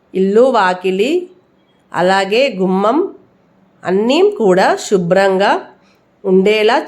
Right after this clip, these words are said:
చూసుకోవాలి. అప్పుడే లక్ష్మీదేవి ఈజీగా వస్తుంది. మనకున్న కష్టాలన్నీ తొలగిస్తుంది. ఎవరికైతే లక్ష్మీదేవి అనుగ్రహం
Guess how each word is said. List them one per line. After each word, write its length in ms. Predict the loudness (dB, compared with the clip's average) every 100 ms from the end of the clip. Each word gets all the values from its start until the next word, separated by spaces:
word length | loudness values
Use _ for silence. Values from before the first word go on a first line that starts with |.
| -2
చూసుకోవాలి. 920 | -2 -2 0 2 4 2 0 -2 -6 -12 _ _ _ _ _ _ _ -8
అప్పుడే 480 | -8 -2 -2 0 0
లక్ష్మీదేవి 760 | -2 -4 -2 0 2 2 2
ఈజీగా 640 | -4 -4 -4 -2 0 0
వస్తుంది. 880 | 0 -2 -4 -4 0 0 0 -2 -8 _ _ _ _ _ _ _ _ _ _ _ _ _ _ _ _ _ _ _ _ _ _ _ -8
మనకున్న 680 | -2 -2 -2 -2 -2 0 -2
కష్టాలన్నీ 1080 | -2 -8 -4 -2 0 0 -4 -2 -2 -4 -6 _ _ _ _ _ -4
తొలగిస్తుంది. 840 | 0 0 0 -4 0 0 2 0 0 0
ఎవరికైతే 920 | 0 2 0 0 0 0 2 0 0
లక్ష్మీదేవి 840 | 0 -4 -4 -4 -2 2 2 2 -2
అనుగ్రహం 880 | -2 0 0 2 0 0 -2 -4